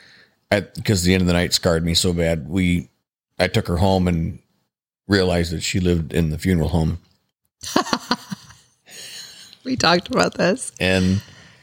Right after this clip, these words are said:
Speaker 1: I was like, "Oh." And it wasn't clicking with me at all. She goes, "Yeah." And I, I was walking her in, and instead of going to the front door like I normally thought we would have, we walked around the side, went down this staircase.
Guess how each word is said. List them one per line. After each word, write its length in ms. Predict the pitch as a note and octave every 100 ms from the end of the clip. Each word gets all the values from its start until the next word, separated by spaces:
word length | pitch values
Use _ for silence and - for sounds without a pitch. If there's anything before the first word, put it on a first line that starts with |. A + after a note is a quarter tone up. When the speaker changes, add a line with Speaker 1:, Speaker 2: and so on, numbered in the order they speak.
| _ _ - -
Speaker 1:
I 160 | D3+ A#2+
was 140 | A2
like, 300 | G#2+ G2 G2 _
"Oh." 580 | D3 F#3+ D#3+ G#2+ F#2 F#2 - A2+
And 1200 | G#2 - - _ _ _ _ _ _ _ - A#2+
it 60 |
wasn't 300 | G#2+ A2+ F#2
clicking 340 | - A2+ G2 G2
with 160 | F#2
me 120 | F#2+
at 60 | F#2
all. 220 | G2+ G2+
She 160 | G2 A2
goes, 160 | A2
"Yeah." 140 | C#3 -
And 320 | A2+ G#2 G#2 -
I, 80 | G2
I 100 | - _ _ -
was 160 | E2+
walking 320 | E2 D2+ F#2
her 120 | A#2 B2
in, 200 | G#2 G#2+
and 260 | F#2 F#2
instead 380 | E2+ F2 - A2
of 60 | G#2
going 400 | G2+ F#2+ F#2+ -
to 120 | - F#2+
the 80 |
front 500 | E2+ - E3+ E3+ A2+ - _ G#2+
door 460 | B2+ F3+ C#3 G2
like 180 | F#2+ F#2+
I 180 | F#2 F#2 -
normally 500 | - G#2+ G#2+ G#2 F#2 F#2+ - - - _ -
thought 220 | C#3 C3
we 80 | G2
would 180 | E2
have, 160 | E2 F2+ - - - - - - - -
we 100 | C3
walked 280 | C3 B2+ A2+
around 240 | A#2+ A2+
the 80 | G2+
side, 400 | - A2+ A#2+ A2
went 200 | G#2 -
down 220 | G#2 F#2+
this 140 | F2+ -
staircase. 1040 | - A2+ B2 - F2+ C2+ D2+ - -